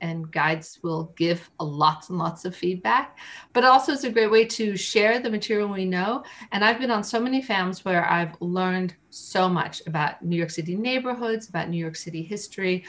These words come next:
um, lots of different things. So our fam tours are really one of the most popular aspects of being a gannec member. And they're for members only, and they're a lot, a lot of fun.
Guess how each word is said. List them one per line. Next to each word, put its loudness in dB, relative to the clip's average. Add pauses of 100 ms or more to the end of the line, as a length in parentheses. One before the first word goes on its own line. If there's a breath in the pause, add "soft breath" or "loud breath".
(340 loud breath)
um, -2
lots 6
of -4
different -2
things. -2
So -4
our 2
fam -4
tours -4 (360 loud breath)
are -4
really 0
one 2
of 0
the 0
most -4
popular 0
aspects -8
of -8
being -2
a -2
gannec -4
member. -8
And -4
they're -2
for -8
members 2
only, -2
and 0 (360 loud breath)
they're 0
a 2
lot, 2
a -6
lot -2
of -12
fun. -10